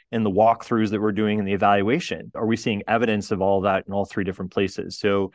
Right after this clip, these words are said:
from a data aspect, just trying to figure out how we really capture that.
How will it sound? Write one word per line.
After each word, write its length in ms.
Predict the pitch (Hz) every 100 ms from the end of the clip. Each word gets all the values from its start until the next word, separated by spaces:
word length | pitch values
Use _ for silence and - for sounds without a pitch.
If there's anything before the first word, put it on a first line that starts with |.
| -
from 140 | 123
a 40 | 110
data 360 | 98 117 117
aspect, 540 | 101 104 - 101 98 -
just 180 | 107 - - -
trying 200 | - 104
to 60 |
figure 280 | 98 117 113
out 120 | 101
how 180 | 98 107
we 360 | 98 101 98 - -
really 340 | 113 117 110
capture 560 | - - 110 110 - 92
that. 260 | - 92